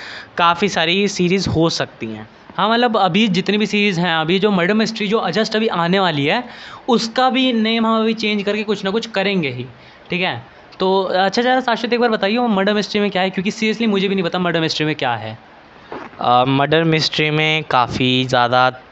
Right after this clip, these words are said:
Speaker 1: थ्रिलर ऐसा है और कैरेक्टर्स बहुत सा-, अच्छे, अच्छे कैरेक्टर्स हैं। तीन मेन कैरेक्टर्स अच्छे, अच्छे हैं।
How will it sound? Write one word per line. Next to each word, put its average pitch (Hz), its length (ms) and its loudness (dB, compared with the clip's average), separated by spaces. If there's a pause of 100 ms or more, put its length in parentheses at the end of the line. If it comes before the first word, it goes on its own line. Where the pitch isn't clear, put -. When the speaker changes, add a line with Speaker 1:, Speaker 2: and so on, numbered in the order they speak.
(100)
Speaker 1:
थ्रिलर 127 580 0
ऐसा 113 500 -2
है 117 400 -4 (260)
और 113 320 2 (600)
कैरेक्टर्स 139 640 -4
बहुत 139 300 0
सा-, 135 200 0
अच्छे, 143 560 -4
अच्छे 139 380 -4
कैरेक्टर्स 131 460 -2
हैं। 147 160 -4
तीन 196 200 0
मेन 190 280 0
कैरेक्टर्स 139 540 -4
अच्छे, 127 280 -8
अच्छे - 240 -12
हैं। 117 160 -8